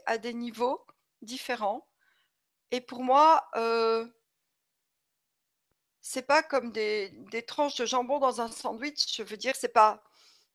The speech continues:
c'est pas empilé les uns au-dessus des autres. Donc, on peut très bien être, moi, j'expérimente, heu, heu, souvent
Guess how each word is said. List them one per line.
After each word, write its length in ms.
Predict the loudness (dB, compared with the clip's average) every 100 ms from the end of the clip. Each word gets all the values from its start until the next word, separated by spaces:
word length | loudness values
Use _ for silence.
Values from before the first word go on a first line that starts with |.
| -6
c'est 200 | -2 8
pas 80 | 8
empilé 420 | 8 2 0 0
les 200 | 0 0
uns 60 |
au-dessus 240 | -2 -4 -10
des 220 | -8 -8
autres. 280 | -8 -10 -18 -20 _ _ _ _ -20 -20 -6
Donc, 140 | -2 0
on 80 | -2
peut 140 | -4
très 200 | 0 0
bien 240 | 4 4
être, 140 | 2 -2
moi, 100 | -6
j'expérimente, 960 | -4 -6 -6 -6 -6 -4 -2 -4 -6 -8
heu, 720 | -6 -6 -6 -8 -10 -10 -10
heu, 400 | -10 -10 -12 -12
souvent 560 | -10 -6 4 4 4